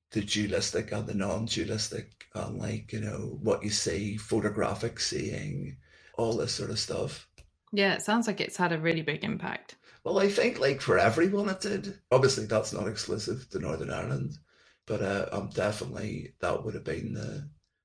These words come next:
Speaker 1: kind of big, big moment of my teens, yeah.
Speaker 2: You mentioned the sectarian murals a little minute ago, which
Speaker 1: Yeah.
Speaker 2: are these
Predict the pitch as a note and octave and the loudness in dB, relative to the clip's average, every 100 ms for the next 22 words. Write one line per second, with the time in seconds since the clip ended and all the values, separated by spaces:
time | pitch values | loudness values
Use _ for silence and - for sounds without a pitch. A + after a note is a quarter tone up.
0 | _ - A2+ - - - - - - _ | _ -6 -4 -4 -4 -4 -6 -8 -20 _
1 | _ A2 G#2 G#2+ - G2 A#2+ - F#2+ D#2 | _ -2 0 -2 -2 -2 -2 -4 -4 -4
2 | - - - - - C3 - - D3+ - | -4 -4 -6 -6 -6 -6 -4 -6 -8 -12
3 | _ - - A#3 A#3+ C4+ C4+ - A3 F#3+ | _ -20 -2 2 4 2 -2 0 2 2
4 | F#3+ F#3+ - - - - - - - - | 2 -2 -12 -18 -18 -18 -20 -20 -20 -6
5 | G3 - - G3 G3 F#3 F#3 F#3 F3+ E3+ | 0 0 2 4 6 6 4 4 4 4
6 | D#3+ - F#3+ - - - _ _ F#3 F#3+ | 2 0 -4 -8 -10 -16 _ _ 6 6
7 | F3+ F#3+ F#3 F2 F#2 D2+ C#2 F#2 - B2+ | 6 6 4 4 2 2 2 -2 -2 4
8 | A#2+ - G3 F#3+ F3 | 6 6 6 4 4